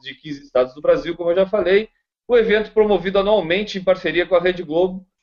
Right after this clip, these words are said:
com a unesco, e tem o objetivo de reunir o esporte e a qualidade de vida com os participa-, eh, com a participação de crianças, adolescentes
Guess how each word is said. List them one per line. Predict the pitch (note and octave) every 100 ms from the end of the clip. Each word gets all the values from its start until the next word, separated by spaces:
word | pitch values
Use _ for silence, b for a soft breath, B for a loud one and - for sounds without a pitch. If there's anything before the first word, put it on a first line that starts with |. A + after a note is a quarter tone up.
| _
com | A#3 B3
a | A#3
unesco, | F#3+ G3 A3 A3+ - -
e | -
tem | - G3+
o | G#3+
objetivo | G3+ F#3+ F3 - G3+
de | F#3+
reunir | F3+ F3+ D#3+
o | D#3
esporte | F#3 - E3 F#3 A3 -
e | A3
a |
qualidade | G#3 F#3+ E3 D3 D3+
de | F3+
vida | F3 F#3 G3
com | G3+ G3+
os | G3
participa-, | - F#3+ F#3+ D#3+ - D3+
eh, | D3 - C#3 C3
com | E3
a | E3
participação | E3 - E3 D3+ C3+
de | C3+
crianças, | - E3+ G#3 G#3
adolescentes | F3 F3 E3 - F#3 F#3 -